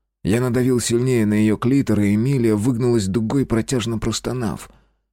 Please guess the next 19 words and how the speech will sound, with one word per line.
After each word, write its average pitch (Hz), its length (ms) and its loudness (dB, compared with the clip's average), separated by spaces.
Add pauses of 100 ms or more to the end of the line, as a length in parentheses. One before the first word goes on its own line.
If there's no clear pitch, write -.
(120)
Сквозь 123 380 -2
натянутую 117 760 0
на 107 100 0
груди 117 380 2
ткань 110 320 -2
платья 131 460 0
проглядывали 110 640 0
очертания 110 560 -2
сосков. - 680 -6 (680)
Я 104 160 2
очень 104 340 2
жалел, 98 380 0
что - 180 -4
не 85 140 0
избавил 87 360 0
ее 82 220 2
от 78 80 -4
всей 78 280 -2
одежды. 69 460 -6